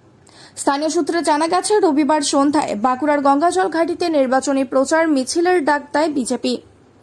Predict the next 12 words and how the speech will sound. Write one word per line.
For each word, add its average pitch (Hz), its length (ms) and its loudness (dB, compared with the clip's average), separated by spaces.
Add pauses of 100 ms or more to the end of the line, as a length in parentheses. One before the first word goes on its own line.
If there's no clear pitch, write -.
(380)
সেই 302 220 2
মিছিলে 339 380 2
উপস্থিত 381 380 2
ছিলেন 381 340 0
বিজেপির 302 440 0
বিষ্ণুপুর 349 560 0
লোকসভা 302 480 2
কেন্দ্রের 302 460 0
বিজেপি 269 460 2
প্রার্থী 330 360 0
সৌমিত্র 226 520 -4
খাঁ। 240 280 -2